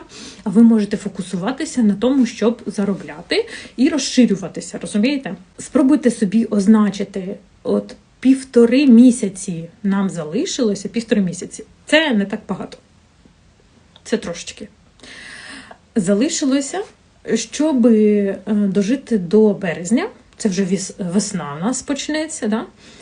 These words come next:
Ми будемо з вами співати веснянки.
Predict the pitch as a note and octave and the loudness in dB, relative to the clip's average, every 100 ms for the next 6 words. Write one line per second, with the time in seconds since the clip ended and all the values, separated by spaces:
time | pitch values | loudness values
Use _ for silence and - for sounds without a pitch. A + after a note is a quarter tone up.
0 | - G3 G3 F#3 G3 G3 F3+ F#3 F#3+ F3 | -8 -4 -2 0 0 0 -2 -4 -4 -4
1 | - F#3 F#3 F#3 E3 F#3 - - F#3+ G3 | -4 -4 -4 -8 -8 -8 -6 -2 0 2
2 | G#3 A3+ A#3 B3+ B3+ | 2 2 2 0 -2